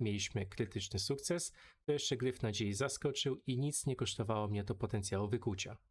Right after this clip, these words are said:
Dobra, skoro chcę zrobić build pod ogień, mam problem, ponieważ mam zarówno obrażenia od błyskawic oraz obrażenia od ognia.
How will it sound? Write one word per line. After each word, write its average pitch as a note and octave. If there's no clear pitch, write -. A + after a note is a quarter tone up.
Dobra, G2
skoro C#3
chcę -
zrobić D3
build C#3
pod -
ogień, B2+
mam D3
problem, D3
ponieważ A#2+
mam A#2+
zarówno A2+
obrażenia G#2+
od B2
błyskawic B2+
oraz A2+
obrażenia G#2+
od G#2+
ognia. G2+